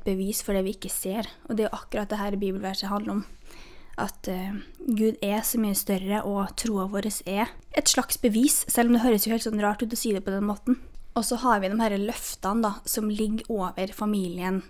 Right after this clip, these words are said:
Jeg vil kalle dem familien Isaksen eller Abrahamsen, eller jeg vet ikke.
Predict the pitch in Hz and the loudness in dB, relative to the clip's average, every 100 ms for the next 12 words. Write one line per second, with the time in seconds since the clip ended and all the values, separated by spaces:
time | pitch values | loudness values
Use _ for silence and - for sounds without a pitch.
0 | - - 196 202 208 196 185 208 196 170 | -10 -4 -2 0 0 0 0 0 0 0
1 | 180 202 202 151 - - 185 196 185 175 | 0 0 -2 -2 -2 0 4 4 4 0
2 | 165 - 196 190 185 185 - 202 196 - | -2 -2 0 2 2 4 6 10 10 10
3 | 302 277 | 10 8